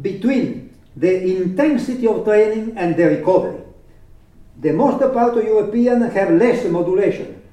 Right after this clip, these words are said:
The amateur don't have any modulation. It's like, uh, uh, uh, under, uh, some point of view, it's like, uh, the brain, no? When there is the brain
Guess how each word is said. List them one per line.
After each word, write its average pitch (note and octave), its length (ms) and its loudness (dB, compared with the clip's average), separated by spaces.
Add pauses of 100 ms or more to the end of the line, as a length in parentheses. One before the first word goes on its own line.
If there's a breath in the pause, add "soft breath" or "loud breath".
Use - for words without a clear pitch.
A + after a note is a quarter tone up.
(180 soft breath)
The D3+ 120 0
amateur B3 520 2
don't F3 220 -2
have G3+ 180 2
any G3 200 0
modulation. E3 680 -4 (380 soft breath)
It's F3 180 -2
like, A3 240 2
uh, G3+ 80 0
uh, D#3+ 540 4
uh, F#3+ 100 0
under, E3 420 -2
uh, D3 40 -2
some G3+ 320 -4
point G#3 260 0
of A3 100 2
view, A#3 260 -2
it's D3 120 2
like, G3 240 4
uh, F#3 400 0 (100)
the E3+ 140 2
brain, F#3 380 0
no? G3 340 -4 (100)
When F#3+ 240 0
there F#3 180 2
is F#3 140 0
the E3+ 100 4
brain G3 380 2